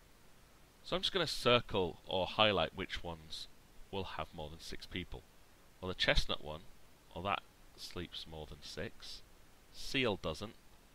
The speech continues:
Puffin does. And that's it. So, how many caravans sleep six or more people? Well, that's only two. Part B.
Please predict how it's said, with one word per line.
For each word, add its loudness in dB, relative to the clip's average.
Puffin -6
does. -2
And -10
that's -8
it. 0
So, 0
how 0
many -2
caravans -2
sleep -4
six -4
or -6
more -4
people? 0
Well, -8
that's -4
only -10
two. -8
Part 6
B. 4